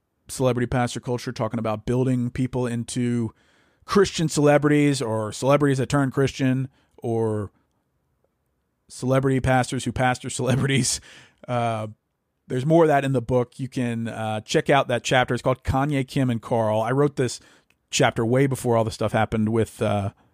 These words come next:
Carl most recently. Um, but the, <laughs> the, the chapter is called Kanye, Kim, and Carl. What do we do with Christian celebrities? I think it's an interesting, um, set of questions. It's a look into maybe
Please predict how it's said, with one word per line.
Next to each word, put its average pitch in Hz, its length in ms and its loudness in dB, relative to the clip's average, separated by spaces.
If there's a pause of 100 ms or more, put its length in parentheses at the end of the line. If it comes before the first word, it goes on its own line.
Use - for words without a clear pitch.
(420)
Carl 113 240 2
most 107 200 -2
recently. 107 580 -2 (380)
Um, 110 200 -4
but 107 100 -4
the, 110 60 -10
<laughs> - 320 -2
the, 131 240 -4
the 123 100 -2
chapter 123 220 4
is 120 60 -4
called 117 180 0
Kanye, 143 280 2
Kim, 123 140 0
and 113 100 -4
Carl. 107 280 2
What 117 80 2
do 117 60 2
we 117 80 2
do 113 80 0
with 110 100 -2
Christian 120 260 -6
celebrities? 107 540 -4 (1040)
I - 40 -20
think 147 140 -2
it's 139 100 -2
an 135 60 0
interesting, 120 560 -4
um, 107 400 -6 (1900)
set 151 160 0
of 143 80 -4
questions. 160 520 0 (300)
It's 139 140 -16
a 131 40 0
look 175 280 4
into 151 400 2
maybe 135 400 -4